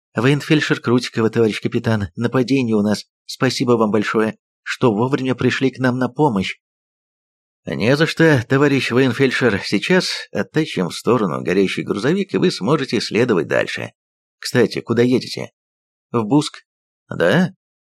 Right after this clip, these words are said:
Тогда вам повезло, мы тоже двигаемся туда. Так что лучше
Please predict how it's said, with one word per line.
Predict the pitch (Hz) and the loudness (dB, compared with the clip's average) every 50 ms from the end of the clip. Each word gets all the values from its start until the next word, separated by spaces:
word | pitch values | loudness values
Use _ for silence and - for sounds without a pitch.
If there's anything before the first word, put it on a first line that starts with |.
| _ | _
Тогда | - 90 85 87 82 85 92 | -4 -2 -2 -2 0 0 0
вам | 95 104 104 | 2 0 0
повезло, | 98 127 131 135 131 143 170 180 147 98 - - | 0 0 0 0 0 0 2 2 2 0 0 -2
мы | - 110 104 | -2 -2 -2
тоже | - - 87 95 139 156 160 | 0 0 0 2 2 2 0
двигаемся | 95 85 73 85 107 123 127 110 92 - - | -2 -2 -2 -2 -2 -2 -2 -2 -4 -6 -8
туда. | - 53 - 55 55 57 - _ _ _ _ _ _ _ _ | -8 -6 -6 -6 -8 -8 -12 _ _ _ _ _ _ _ _
Так | - 196 190 190 | -2 0 0 0
что | - - 147 143 | -2 0 0 2
лучше | 135 147 147 - - - 139 131 110 95 | 2 0 -2 -2 -2 0 0 0 0 -2